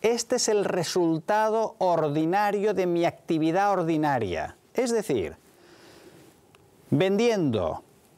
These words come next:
produciendo y vendiendo productos de alimentación ecológicos, en este ejercicio hemos conseguido generar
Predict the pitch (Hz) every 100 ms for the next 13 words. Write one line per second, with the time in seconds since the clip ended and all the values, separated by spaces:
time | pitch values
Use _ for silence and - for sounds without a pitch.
0 | _ _ _ - - - 165 185 175 226
1 | 214 190 190 185 185 175 151 117 104 85
2 | 80 - _ 175 175 233 220 - 196 185
3 | - - - - _ _ _ _ _ _
4 | 156 185 180 170 156 143 - 131 117 104
5 | 92 80 90 - - 131 139 208 214 233
6 | 247 254 285 - - _ _ _ _ -
7 | 147 208 202 190 165 151 196 214 - 233
8 | 240 254 _ _ _ _ 226 233 214 -
9 | 196 175 175 170 160 147 - 170 175 226
10 | 254